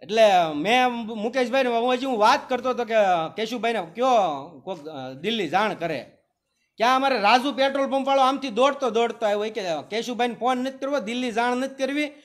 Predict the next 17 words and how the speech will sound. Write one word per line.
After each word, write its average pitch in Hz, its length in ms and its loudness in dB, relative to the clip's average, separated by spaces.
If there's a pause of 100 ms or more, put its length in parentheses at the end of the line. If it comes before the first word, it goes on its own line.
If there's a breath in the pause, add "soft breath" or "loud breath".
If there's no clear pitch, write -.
(180 loud breath)
હું 226 200 -2
પોલીસ 254 260 2
સ્ટેશને 254 380 -4
ફોન 226 280 -4
કરું 196 280 -4
છું. 120 300 -18 (340)
તમે 240 240 0
જ્યાં 220 520 0
ડાર 233 240 4
નાખ્યો 262 340 0
ને 233 160 -2
ત્યાં 214 380 -2 (420 soft breath)
મારા 208 180 2
પેટ્રોલ 226 420 0
પંપનો 226 340 -4
ટાંકો 202 460 -6
છે, 110 220 -18